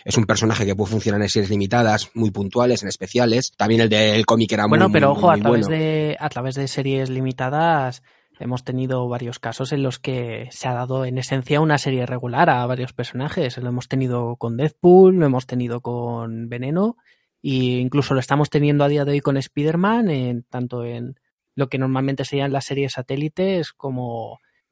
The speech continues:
Speaker 2: como en las series estas de Spider-Man simbionte que se están lanzando. Así que, como método, no deja de ser al final el equivalente a una serie regular el ir lanzando miniseries que van conectando.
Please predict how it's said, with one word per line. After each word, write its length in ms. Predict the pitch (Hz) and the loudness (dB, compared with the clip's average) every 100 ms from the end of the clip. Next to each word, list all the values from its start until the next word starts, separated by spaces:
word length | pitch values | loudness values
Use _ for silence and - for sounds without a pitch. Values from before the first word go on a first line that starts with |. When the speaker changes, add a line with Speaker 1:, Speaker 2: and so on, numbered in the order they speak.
| _ _ | _ _
Speaker 2:
como 240 | - 123 120 | -6 -4 -2
en 120 | 113 | -4
las 180 | 113 - | -8 -8
series 340 | - 127 127 | -8 -8 -8
estas 320 | - 127 117 | -8 -6 -6
de 460 | 123 120 123 123 123 | -6 -8 -8 -10 -12
Spider-Man 520 | - 143 127 123 123 | -4 -2 0 -2 -4
simbionte 480 | - 113 131 156 120 | -6 -6 -2 -2 -2
que 100 | 123 | -8
se 80 | 123 | -12
están 240 | - 117 | -12 -12
lanzando. 380 | 120 135 160 139 | -12 -8 -8 -8
Así 200 | - 113 | -10 -16
que, 260 | 120 139 _ _ _ _ _ - | -16 -18 _ _ _ _ _ 0
como 280 | 139 135 127 | 2 2 0
método, 640 | 139 151 170 202 247 247 _ _ _ _ | 0 0 2 2 0 -6 _ _ _ _
no 240 | 170 160 | -2 0
deja 260 | 170 175 170 | 2 0 0
de 120 | 160 | -2
ser 220 | - 170 | 2 4
al 100 | 165 | 4
final 360 | 156 160 160 180 | 2 0 2 2
el 100 | 175 | 0
equivalente 840 | 143 139 135 139 139 147 143 139 | -2 -2 -2 -2 -4 -4 -2 -2
a 60 | 131 | -2
una 160 | 131 127 | -4 -4
serie 280 | - 135 | -2 -2
regular 440 | 135 131 127 139 180 | -2 -2 -2 -2 -2
el 200 | 156 127 | -2 -2
ir 240 | 127 135 | -2 -2
lanzando 840 | 135 127 - 135 135 135 131 131 139 | -4 -4 -4 -4 -2 -2 -2 -4 -6
miniseries 600 | 139 139 139 123 151 - | -4 -4 -4 -4 -6 -4
que 80 | 123 | -6
van 120 | 123 | -4
conectando. 580 | 123 120 - 147 123 | -8 -8 -4 -2 -4